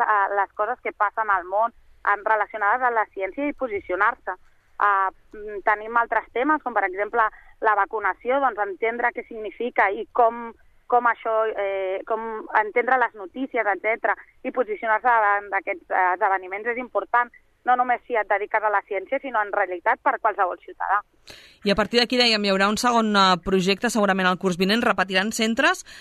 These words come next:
Speaker 2: la intenció és obrir-ho a d'altres, com ho voleu organitzar?
Speaker 1: Doncs encara estem en procés de, de, de pensar què farem el curs que ve. Segurament aquests centres seguiran, eh, pel que ens han dit els seus, els seus professors i professores, perquè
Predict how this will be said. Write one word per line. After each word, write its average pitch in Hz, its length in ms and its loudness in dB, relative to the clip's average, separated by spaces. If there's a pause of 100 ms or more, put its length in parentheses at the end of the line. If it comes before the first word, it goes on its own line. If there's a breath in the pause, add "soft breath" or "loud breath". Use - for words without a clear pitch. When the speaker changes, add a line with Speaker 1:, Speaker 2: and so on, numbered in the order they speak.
(120)
Speaker 2:
la 196 80 2
intenció 190 320 0
és - 20 4
obrir-ho 214 300 2
a 185 80 4
d'altres, 220 400 2
com 220 160 2
ho 208 80 2
voleu 208 240 4
organitzar? 170 540 0 (500 soft breath)
Speaker 1:
Doncs 254 340 4
encara 262 380 2
estem 277 260 2
en 247 160 2
procés 233 460 -2
de, 226 120 6 (120)
de, 202 180 2 (380)
de 196 160 4
pensar 202 480 0
què 214 160 -8
farem 196 320 -2
el 269 240 2
curs - 240 -8
que 175 80 -10
ve. 240 160 -6
Segurament 220 560 0
aquests - 240 -8
centres 208 400 -4 (320)
seguiran, 214 720 0
eh, - 80 -2
pel 196 240 0
que 202 80 -2
ens 190 80 -6
han 196 160 -2
dit 208 120 -2
els 196 280 0
seus, 196 400 -2 (340)
els 202 120 0
seus 214 260 -6
professors 214 640 0
i 214 80 -6
professores, 254 720 2
perquè 185 320 -2